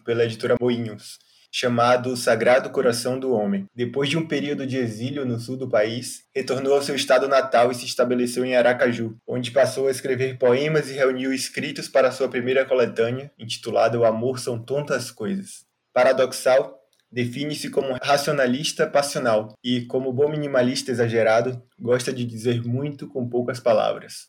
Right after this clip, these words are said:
Provocador, o autor segue Belchior ao fazer de palavras navalhas e tem a habilidade de provocar incômodo no leitor ao revelar-lhe um espelho descortinador de hipocrisias.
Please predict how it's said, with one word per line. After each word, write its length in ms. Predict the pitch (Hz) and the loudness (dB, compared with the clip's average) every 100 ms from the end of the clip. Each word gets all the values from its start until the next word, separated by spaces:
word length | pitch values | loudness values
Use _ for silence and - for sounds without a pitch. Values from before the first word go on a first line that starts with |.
| - | -2
Provocador, 840 | 143 127 147 139 117 147 151 - - | 0 4 4 4 2 0 -2 -8 -2
o 120 | 120 | 2
autor 320 | 123 131 139 | 2 2 -2
segue 300 | - 135 139 | 2 2 4
Belchior 680 | 135 131 131 117 127 - - | 2 2 2 2 2 0 -2
ao 180 | 117 117 | -2 2
fazer 320 | 117 110 123 | 2 2 -4
de 120 | 120 | -2
palavras 500 | 120 110 113 117 117 | 0 4 4 2 0
navalhas 760 | 123 120 104 104 104 101 - - _ - | 0 0 2 2 2 -4 -12 -20 _ -14
e 80 | 120 | -4
tem 140 | 135 | 2
a 20 | |
habilidade 540 | 139 143 139 127 131 127 | 2 2 0 4 4 2
de 100 | 123 | -2
provocar 460 | 135 123 120 127 | 0 2 2 2
incômodo 560 | 135 120 151 151 151 139 | 0 0 0 2 0 0
no 100 | 135 | -2
leitor 540 | 123 123 120 127 - _ | 0 0 2 0 -2 _
ao 160 | - 117 | 0 2
revelar-lhe 880 | 131 127 127 117 117 123 120 120 120 _ | 4 4 4 4 2 0 -2 -6 -10 _
um 120 | 120 | -8
espelho 640 | 127 - - 151 156 147 - | -8 -8 -4 -2 -2 -4 -8
descortinador 920 | - 143 - 143 123 139 117 113 117 120 | -4 -4 -4 -6 -4 2 2 2 -2 -2
de 100 | 117 | 0
hipocrisias. 920 | 123 120 123 98 98 95 - - | 0 2 0 -2 -2 -4 -4 -14